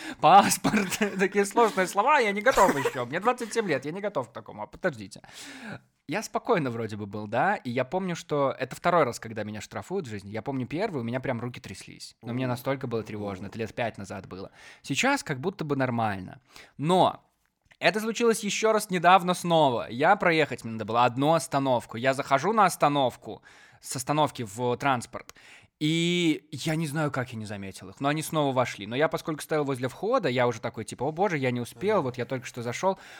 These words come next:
Speaker 1: Но меня вот эта волна какая-то страха, она прям по мне пронеслась, я так отчётливо почувствовал вот это вот, ну, боязнь какую-то.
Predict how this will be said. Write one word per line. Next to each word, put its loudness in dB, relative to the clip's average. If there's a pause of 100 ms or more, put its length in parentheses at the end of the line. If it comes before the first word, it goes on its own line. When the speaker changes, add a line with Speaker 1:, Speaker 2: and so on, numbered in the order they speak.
(100)
Speaker 1:
Но -2
меня 0
вот -4
эта -4
волна 2
какая-то -2
страха, -2
она -4
прям -4
по 2
мне 0
пронеслась, 0
я 0
так -2
отчётливо 0
почувствовал -4
вот -8
это -4
вот, -4 (380)
ну, 2
боязнь 0
какую-то. -4